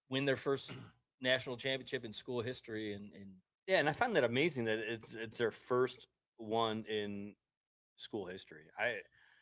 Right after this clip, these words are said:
Speaker 2: I mean, maybe it's just me. I mean, normally,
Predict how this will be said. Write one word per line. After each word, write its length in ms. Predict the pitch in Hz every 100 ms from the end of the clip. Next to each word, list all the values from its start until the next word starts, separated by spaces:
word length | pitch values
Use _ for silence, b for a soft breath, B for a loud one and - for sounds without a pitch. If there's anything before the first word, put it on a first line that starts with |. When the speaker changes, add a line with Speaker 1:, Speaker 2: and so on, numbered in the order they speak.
| b b _
Speaker 2:
I 100 | 120
mean, 260 | 117 110 113
maybe 240 | 120 127 120
it's 100 | 110
just 180 | 110 117
me. 200 | 120 110
I 80 |
mean, 180 | 110 110
normally, 480 | 113 131 120 113 113